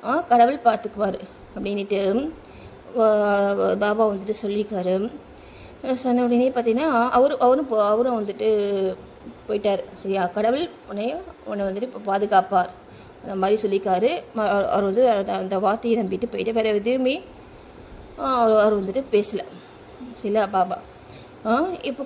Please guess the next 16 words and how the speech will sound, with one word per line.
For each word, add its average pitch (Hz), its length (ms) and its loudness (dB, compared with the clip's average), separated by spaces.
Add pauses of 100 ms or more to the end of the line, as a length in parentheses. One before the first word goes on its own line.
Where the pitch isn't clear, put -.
போன 311 220 2
அப்புறமா 247 280 2
பார்த்தீங்கன்னா 220 840 2
அவருடைய 247 540 4
அந்த 294 440 -2
காது 240 500 2
வலி 247 220 0
சரியா 220 300 2
போயிடுச்சு. 214 520 -4
ஆனா 233 240 0
வந்து 233 160 -2
வீக்கம் 311 320 -2
மட்டும் 214 340 0
வந்துட்டு 208 120 -2
இருந்தது, 208 500 2
இருந்திருக்கு. 202 480 -4